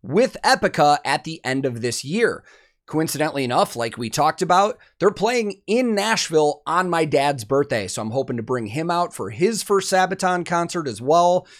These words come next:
Hopefully meet the band and stuff like that. It's just super fun, man. The album is finally out. If you haven't heard it yet,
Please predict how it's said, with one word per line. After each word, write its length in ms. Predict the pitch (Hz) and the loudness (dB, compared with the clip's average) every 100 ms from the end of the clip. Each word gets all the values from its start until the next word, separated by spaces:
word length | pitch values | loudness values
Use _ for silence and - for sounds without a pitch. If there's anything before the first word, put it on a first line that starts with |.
| _ _ | _ _
Hopefully 300 | - 143 147 127 | -4 -4 -2 -4
meet 200 | 127 127 | -4 -4
the 80 | |
band 300 | 110 117 123 | -2 -2 -2
and 120 | 123 120 | -4 -4
stuff 240 | - 123 | -4 -2
like 160 | 131 117 | -4 -2
that. 240 | 127 160 | 0 0
It's 140 | 247 | -2
just 340 | - 359 - - | -4 -8 -10 -10
super 380 | - 330 320 - | -2 0 0 0
fun, 340 | 262 277 160 | 2 2 0
man. 360 | 120 165 190 190 - - _ _ | -2 -2 -2 -6 -18 -20 _ _
The 160 | 160 - | -4 4
album 360 | 190 254 254 | 6 8 6
is 120 | 240 - | 4 0
finally 380 | 190 202 196 170 | -2 0 2 4
out. 260 | 156 160 | 2 0
If 160 | - 135 | -4 -6
you 100 | 151 | -6
haven't 420 | 120 143 190 208 | -2 0 -2 -4
heard 240 | 127 165 175 | -2 0 0
it 100 | 165 | 0
yet, 240 | 156 156 | 0 0